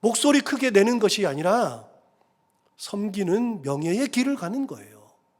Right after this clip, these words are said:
예수님처럼 낮아짐의 가-, 길을 가는 명예라고요. 대접받으려고 하는 게 아니라 대접하는 거죠. 그러니까 우리가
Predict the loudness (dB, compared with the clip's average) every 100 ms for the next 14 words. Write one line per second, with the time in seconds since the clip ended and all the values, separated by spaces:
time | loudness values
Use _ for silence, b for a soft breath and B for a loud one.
0 | _ -6 -6 -4 -6 -4 -6 -8 b b
1 | b b -6 -2 2 2 4 4 4 2
2 | -4 -4 -4 -2 -2 -2 -2 0 0 -4
3 | -14 _ _ _ -6 -4 -4 -6 -6 -12
4 | -20 _ _ _ _ _ _ _ _ _
5 | _ _ _ _ _ _ _ _ _ _
6 | _ _ _ _ _ _ _ _ _ _
7 | _ -6 0 0 2 2 2 0 -2 -2
8 | -4 -6 -12 -8 -6 -6 -8 -16 -16 -20
9 | _ _ _ _ _ _ _ _ _ _
10 | _ _ _ _ _ b b b b b
11 | b b -10 -6 4 6 8 6 2 2
12 | 6 6 4 -2 -12